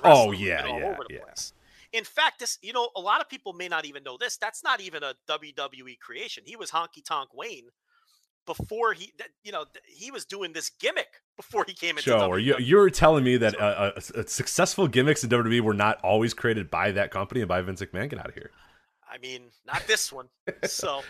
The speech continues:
Speaker 1: Or
Speaker 2: um,
Speaker 1: another name that we mentioned, <laughs> Hulk Hogan, earlier, but, uh, yeah. Anyway.
Speaker 2: Yeah, yeah. So he comes in, and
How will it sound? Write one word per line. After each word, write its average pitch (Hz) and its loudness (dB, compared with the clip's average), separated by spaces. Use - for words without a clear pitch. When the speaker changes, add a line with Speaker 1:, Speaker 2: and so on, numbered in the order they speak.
Speaker 1:
Or 87 -2
Speaker 2:
um, 156 -4
Speaker 1:
another 120 4
name 123 4
that 127 4
we 120 2
mentioned, 131 4
<laughs> - -4
Hulk 143 0
Hogan, 123 -2
earlier, 139 -2
but, - -8
uh, - -8
yeah. - -8
Anyway. - -8
Speaker 2:
Yeah, 127 -4
yeah. 131 -6
So 190 -6
he 185 -4
comes 226 2
in, 214 0
and 190 -6